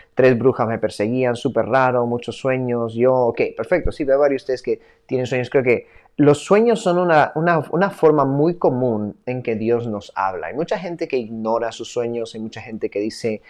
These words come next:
"Ah, es muy raro, muy extraño", y, y no le presta la atención, nomás porque no lo entienden.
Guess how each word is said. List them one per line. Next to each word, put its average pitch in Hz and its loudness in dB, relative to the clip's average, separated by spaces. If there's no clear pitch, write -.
"Ah, 151 4
es 131 -2
muy 156 2
raro, 139 4
muy 135 0
extraño", 131 -4
y, 120 -4
y 151 -4
no 190 2
le 233 4
presta - -6
la 175 -4
atención, 147 -6
nomás 120 -4
porque 127 -8
no 113 -8
lo 113 -10
entienden. 92 -14